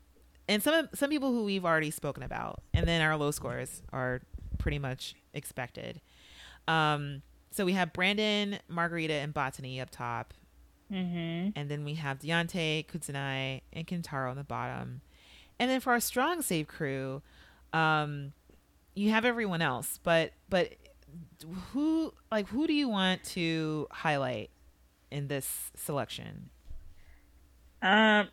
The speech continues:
Speaker 2: I'll just say Amy's look was my fave.
Speaker 1: Mine too.
Speaker 2: And I feel like the most innovative. I mean, she had, like, two different things. The, the top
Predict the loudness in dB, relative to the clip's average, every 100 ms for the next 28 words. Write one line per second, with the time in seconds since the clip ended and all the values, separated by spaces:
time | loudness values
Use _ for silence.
0 | 6 10 10 8 6 6 6 2 2 2
1 | 2 2 4 4 4 2 -6 -4 -6 -2
2 | 2 4 4 4 4 6 4 2 0 -2
3 | -4 0 2 6 6 6 4 0 -2 -4
4 | -20 _ -6 -6 -6 2 8 10 10 8
5 | 8 8 10 8 8 8 6 4 8 8
6 | 8 0 -4 0 0 0 -2 -2 -8 -8
7 | -4 -2 0 2 2 2 0 0 0 4
8 | 6 6 6 4 2 0 -2 _ _ _
9 | _ -20 -20 _ -20 -20 -20 -10 4 8
10 | 10 10 6 2 0 -10 -2 2 4 6
11 | 4 2 -8 2 6 6 6 0 0 -2
12 | -4 0 0 0 -4 -6 8 10 10 6
13 | -2 -12 0 2 0 -2 2 2